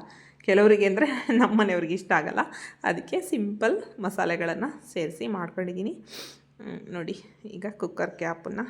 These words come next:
ತೆಗಿತಾ ಇದ್ದೀನಿ. ಯಾವ ರೀತಿ ಬಂದಿದೆ ಅಂತ ತೋರಿಸ್ತೀನಿ ನೋಡಿ. ತುಂಬ ಸಖತ್ತಾಗಿ ಬಂದಿತ್ತು. ಸ್ವಲ್ಪ ಮಸಾಲೆ ಎಲ್ಲ ರುಬ್ಬಿ ಮಾಡಿದ್ರೆ ಕಲರ್ ಚೇಂಜ್ ಆಗುತ್ತೆ. ನಾನು ಎಲ್ಲ ಡೈರೆಕ್ಟ್ ಹಾಕಿದ್ದೆ ಅಲ್ವಾ,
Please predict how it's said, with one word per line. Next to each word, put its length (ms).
ತೆಗಿತಾ 400
ಇದ್ದೀನಿ. 280
ಯಾವ 180
ರೀತಿ 260
ಬಂದಿದೆ 380
ಅಂತ 220
ತೋರಿಸ್ತೀನಿ 640
ನೋಡಿ. 300
ತುಂಬ 280
ಸಖತ್ತಾಗಿ 720
ಬಂದಿತ್ತು. 380
ಸ್ವಲ್ಪ 320
ಮಸಾಲೆ 340
ಎಲ್ಲ 160
ರುಬ್ಬಿ 360
ಮಾಡಿದ್ರೆ 440
ಕಲರ್ 400
ಚೇಂಜ್ 360
ಆಗುತ್ತೆ. 340
ನಾನು 280
ಎಲ್ಲ 160
ಡೈರೆಕ್ಟ್ 420
ಹಾಕಿದ್ದೆ 320
ಅಲ್ವಾ, 240